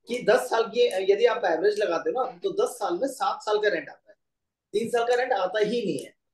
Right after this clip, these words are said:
आता, मतलब, आता in the sense कि maintenance में चला जाता है, आ, वो property dealer को कमीशन में चला जाता है, या वो कुछ time में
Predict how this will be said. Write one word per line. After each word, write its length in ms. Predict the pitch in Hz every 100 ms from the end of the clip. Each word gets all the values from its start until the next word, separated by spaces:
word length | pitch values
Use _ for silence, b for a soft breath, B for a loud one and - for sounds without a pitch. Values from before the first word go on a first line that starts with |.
| _ 135
आता, 240 | 151 208
मतलब, 140 | 208
आता 380 | 233 233 165 196
in 100 | 202
the 120 | 202
sense 220 | 196 202 190
कि 80 | 202
maintenance 420 | 165 175 180 185 180
में 80 |
चला 200 | 180 180
जाता 380 | 175 170 175 170
है, 320 | 175 175 - _ _ _ -
आ, 160 | 156 165
वो 360 | 165 180 185 160 160 -
property 380 | 160 160 185 185
dealer 240 | 180 180 180
को 180 | 175
कमीशन 480 | 165 165 180 170 175 180
में 80 |
चला 220 | 175 175 175
जाता 380 | 170 175 175
है, 160 | 165 - _ _ 147
या 160 | 170
वो 140 | 185 196
कुछ 480 | 196 202 - - -
time 260 | 170 185 190
में 280 | 196 -